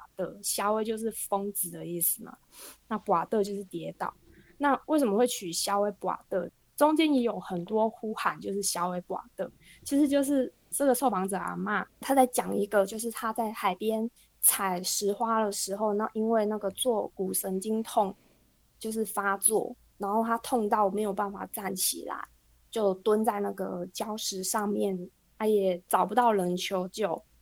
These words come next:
然后非常无助。然后后来就是终于有遇到村里面的年轻人经过，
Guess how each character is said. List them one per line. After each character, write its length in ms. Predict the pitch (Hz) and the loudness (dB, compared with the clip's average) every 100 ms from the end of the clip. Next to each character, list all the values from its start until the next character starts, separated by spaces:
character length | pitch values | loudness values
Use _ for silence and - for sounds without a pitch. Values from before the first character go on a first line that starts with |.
| - | -2
然 100 | 196 | 2
后 100 | 220 | 2
非 160 | 226 226 | 0 -4
常 300 | - 185 - | -2 -6 -6
无 200 | 185 175 | -6 -4
助。 320 | 180 226 170 - _ - - | -6 -6 -6 -8 _ -16 -2
然 100 | 226 | 0
后 80 | |
后 140 | - 277 | 8 8
来 220 | 190 185 | 8 2
就 180 | 185 220 | -4 -6
是 260 | 240 226 208 | -2 -2 0
终 280 | 226 226 | 0 2
于 40 | 208 | 0
有 140 | 180 - | -2 -4
遇 120 | 196 | -8
到 240 | 196 185 180 | -6 -6 -6
村 240 | - 214 | -6 -4
里 80 | 202 | -4
面 280 | 185 202 185 | -4 -4 -4
的 120 | 170 | -4
年 240 | 185 202 | -6 -6
轻 280 | 180 196 190 | -8 -4 -4
人 340 | 170 160 226 - | -4 -10 -16 -14
经 240 | 180 175 | -10 -10
过， 340 | 180 196 - | -2 -2 -2